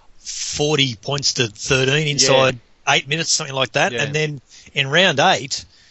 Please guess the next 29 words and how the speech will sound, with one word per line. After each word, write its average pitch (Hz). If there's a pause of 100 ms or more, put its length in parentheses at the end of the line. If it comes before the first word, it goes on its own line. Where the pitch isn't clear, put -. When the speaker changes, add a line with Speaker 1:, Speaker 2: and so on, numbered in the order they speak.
(260)
Speaker 1:
they 131
beat, 135 (440)
uh, 123
beat 139 (360)
the 135
Rams 131 (260)
up 127
in, 123
up -
in 113
Sydney 127
fifty-eight 120
forty, 151
but 107
that 202
was 185
forty-five 127
forty 131
with, - (180)
I 123
Speaker 2:
Yeah. 123
Speaker 1:
think, 135
three 147
minutes 143
to 127
go, 190
Speaker 2:
Yeah. 123
Speaker 1:
I 123
think, -